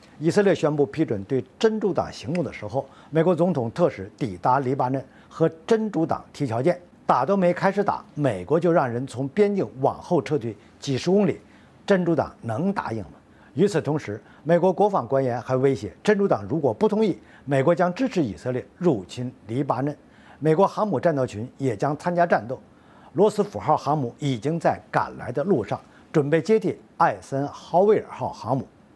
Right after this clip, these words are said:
紧接着，以色列国防部长加兰特访问美国，讨论下一步以色列和黎巴嫩边境的冲突，但主要目的还是促使美国解冻一直扣留的本该输送到以色列的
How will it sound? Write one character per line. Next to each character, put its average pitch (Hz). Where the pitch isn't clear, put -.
紧 113
接 190
着， 151
以 151
色 202
列 185
国 131
防 127
部 127
长 95
加 175
兰 185
特 170
访 101
问 151
美 101
国， 110
讨 143
论 147
下 196
一 95
步 113
以 127
色 160
列 143
和 139
黎 165
巴 196
嫩 160
边 185
境 165
的 98
冲 180
突， 175
但 202
主 101
要 147
目 202
的 101
还 117
是 117
促 202
使 87
美 139
国 185
解 117
冻 135
一 165
直 143
扣 240
留 131
的 107
本 120
该 160
输 214
送 180
到 123
以 95
色 131
列 131
的 92